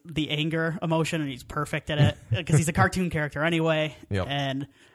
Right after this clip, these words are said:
Speaker 1: I just really liked everything about it. It was a nice step back from what they were doing because it's a smaller story. It makes, um, yeah, I liked it a lot.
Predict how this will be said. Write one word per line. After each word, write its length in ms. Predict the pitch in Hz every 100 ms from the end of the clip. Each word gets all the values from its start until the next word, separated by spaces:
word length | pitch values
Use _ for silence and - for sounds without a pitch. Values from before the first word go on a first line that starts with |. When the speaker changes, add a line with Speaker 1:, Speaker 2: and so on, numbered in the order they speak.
| _ _ _
Speaker 1:
I 80 | -
just 180 | 170 175
really 340 | 175 190 190
liked 300 | 175 165 156 -
everything 380 | 151 151 147 143
about 260 | 139 135
it. 80 | 139
It 80 | -
was 140 | 165 156
a 60 |
nice 280 | 156 170 175
step 420 | - - 156 147
back 380 | 147 135 113 -
from 380 | - 147 139 139
what 180 | 147 143
they 120 | 147
were 120 | 135
doing 340 | 135 143 139 135
because 220 | 143 139
it's 100 | 135
a 60 | 151
smaller 540 | - 160 151 147 143
story. 540 | - - 135 131 131 - - _ _ _ _ _ _ _
It 180 | 151 127
makes, 400 | 147 143 - - -
um, 500 | 139 131 123 - 160 _ _ _ _ _ _ _ _ _ _ _ _
yeah, 120 | 156
I 40 | 139
liked 200 | 131 -
it 60 | -
a 40 |
lot. 100 | -